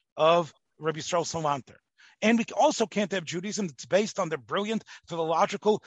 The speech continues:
humanistic, uh, forward-looking ideas of Shamshon Raphael Hirsch. Though, those are all missing the, the greatness of Kabbalah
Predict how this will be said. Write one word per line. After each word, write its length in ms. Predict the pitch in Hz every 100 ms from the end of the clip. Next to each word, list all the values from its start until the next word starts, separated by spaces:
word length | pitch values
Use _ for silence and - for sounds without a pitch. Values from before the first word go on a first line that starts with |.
| -
humanistic, 800 | 185 180 165 214 - 214 208 - - _
uh, 220 | 135 131
forward-looking 880 | 131 - 196 226 208 185 202 - 190
ideas 440 | 165 160 175 190 170
of 100 | 151
Shamshon 380 | 170 190 -
Raphael 280 | 165 - 156
Hirsch. 380 | 123 110 - - - _ _ _
Though, 380 | 135 226 269 254 -
those 280 | 202 277 214
are 140 | 226
all 180 | 220 233
missing 600 | 180 226 - 185 180 175 _ _ _ _ _
the, 180 | 135 143
the 120 | 135
greatness 720 | 117 151 220 226 147 143 - - _
of 140 | 160 -
Kabbalah 600 | 156 147 175 190 175